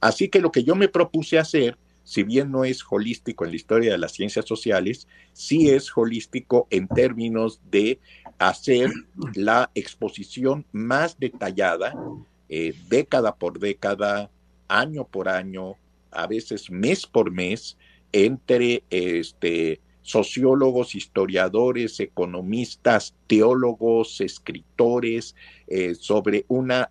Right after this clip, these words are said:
eh, ética, sobre una tesis que, eh,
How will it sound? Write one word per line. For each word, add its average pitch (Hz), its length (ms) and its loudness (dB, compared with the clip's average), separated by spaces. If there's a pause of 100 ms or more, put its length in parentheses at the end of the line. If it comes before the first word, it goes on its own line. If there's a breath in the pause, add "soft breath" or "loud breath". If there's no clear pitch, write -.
(120)
eh, 87 560 -6
ética, - 560 -2
sobre 101 320 2
una 131 240 2
tesis 127 580 -2 (320 soft breath)
que, 127 280 4 (260)
eh, 95 200 0